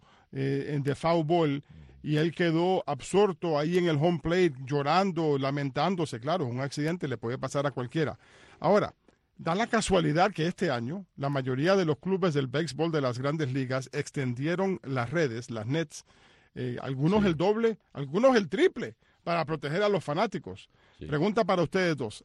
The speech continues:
Speaker 1: ¿hasta dónde hay que llegar? Porque obviamente los fanáticos no pre-, no ponen atención.
Speaker 2: Bueno, lo que pasa es que cuando tú vas a un estadio y llevas a tu familia, vas con, con tus niños, sobre todo con los bebés, muchachitos, a veces cuatro o cinco años, hasta de dos años, vemos muchos niños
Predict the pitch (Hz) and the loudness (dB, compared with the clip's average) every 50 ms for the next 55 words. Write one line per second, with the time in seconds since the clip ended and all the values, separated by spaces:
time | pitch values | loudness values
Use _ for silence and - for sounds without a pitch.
0 | - 151 156 147 - 156 156 190 233 254 233 226 202 226 220 165 208 202 165 165 | -2 -2 -2 0 2 4 4 6 6 6 6 4 4 4 2 2 0 -2 0 0
1 | 156 190 214 214 170 127 - _ _ _ _ _ _ _ _ _ - 151 139 - | 2 4 2 2 2 -2 -10 _ _ _ _ _ _ _ _ _ -8 -8 -6 -4
2 | 151 156 - - - 156 156 180 190 175 190 196 - 202 185 170 147 - 139 135 | -4 -6 -6 -8 -8 -4 -2 0 0 2 0 0 0 2 2 2 0 0 0 0
3 | 147 151 175 175 170 156 131 139 131 120 143 139 135 143 147 139 127 156 147 143 | 0 0 0 0 0 0 0 0 -2 -2 -2 -2 -2 -2 -2 -2 0 0 0 2
4 | 135 123 113 120 113 110 - 147 131 107 - _ _ _ _ _ _ _ _ _ | 0 0 -2 -4 -4 -2 0 0 0 0 -2 _ _ _ _ _ _ _ _ _
5 | _ _ - 143 120 98 90 85 73 90 95 - 117 95 95 95 90 87 76 92 | _ _ -4 0 2 2 2 2 4 2 2 2 2 0 2 2 0 0 0 0
6 | 95 95 98 95 92 87 - 104 98 98 95 87 82 76 73 76 80 87 87 85 | 0 0 0 0 -4 -2 0 0 0 0 0 -2 -2 -4 -2 -2 0 0 0 0
7 | 78 76 - 73 - 76 73 78 90 92 87 80 71 69 71 - - 85 78 73 | 0 -2 -4 -8 -8 -6 -6 -4 -4 -4 -4 -2 -2 -2 -4 -4 -4 -6 -6 -6
8 | 71 69 65 65 65 65 60 - - 76 67 64 - 71 85 90 87 76 - 76 | -6 -8 -10 -12 -12 -12 -14 -12 -10 -10 -10 -8 -8 -8 -6 -6 -6 -6 -6 -6
9 | 69 69 65 80 87 87 87 82 80 71 76 69 76 85 87 78 71 - 69 62 | -6 -6 -4 -4 -4 -4 -4 -4 -4 -2 -2 -2 -2 -2 -4 -4 -8 -12 -14 -14
10 | - 85 82 80 85 78 71 71 76 76 - 73 69 - 78 80 80 71 73 69 | -10 -10 -10 -6 -6 -4 -4 -2 -4 -4 -6 -10 -10 -6 -4 -4 -4 -4 -6 -12
11 | - - 73 73 - 82 85 85 80 69 - - 67 64 65 71 73 - 92 90 | -10 -10 -10 -10 -6 -6 -6 -6 -6 -8 -8 -8 -8 -6 -6 -6 -6 -6 -6 -6
12 | 85 69 62 58 - - - 71 64 65 64 65 67 71 73 73 - - 71 64 | -6 -6 -10 -12 -16 -20 -20 -16 -14 -12 -10 -10 -10 -10 -10 -12 -12 -12 -12 -12
13 | 64 62 62 71 76 78 73 69 64 - - _ | -12 -12 -12 -12 -10 -10 -10 -10 -12 -14 -16 _